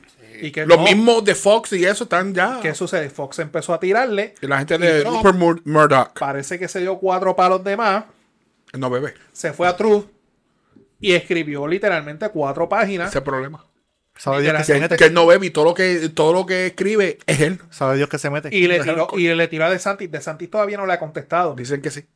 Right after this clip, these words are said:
Speaker 2: Pastilla.
Speaker 1: ¿Y qué sucede?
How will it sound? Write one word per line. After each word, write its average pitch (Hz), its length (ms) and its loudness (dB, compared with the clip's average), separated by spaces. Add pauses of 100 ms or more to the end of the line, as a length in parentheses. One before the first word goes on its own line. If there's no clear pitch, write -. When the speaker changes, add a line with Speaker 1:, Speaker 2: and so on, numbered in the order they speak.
(1000)
Speaker 2:
Pastilla. 143 520 -12 (300)
Speaker 1:
¿Y 190 100 -10
qué 160 140 -8
sucede? 147 460 -10